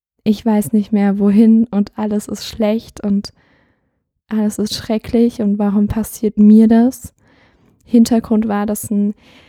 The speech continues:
sehr, sehr lieber Mensch in meinem Leben schwer krank geworden ist und es zwischenzeitlich echt knapp war, ähm, und da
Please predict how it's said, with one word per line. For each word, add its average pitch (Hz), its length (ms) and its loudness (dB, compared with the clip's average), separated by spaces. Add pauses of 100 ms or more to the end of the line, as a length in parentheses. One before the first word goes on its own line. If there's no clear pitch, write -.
(320)
sehr, 220 280 -2
sehr 214 140 0
lieber 214 300 2
Mensch 214 500 0
in 208 200 2
meinem 208 240 2
Leben 208 520 2 (600)
schwer 220 360 2
krank 233 300 2
geworden 202 440 -2
ist 233 360 -8
und 202 160 -2
es - 260 -8
zwischenzeitlich 208 760 -4
echt - 360 -8 (960)
knapp 226 480 0
war, 202 400 0 (320)
ähm, 208 600 -2 (1400)
und 214 140 0
da 202 180 -4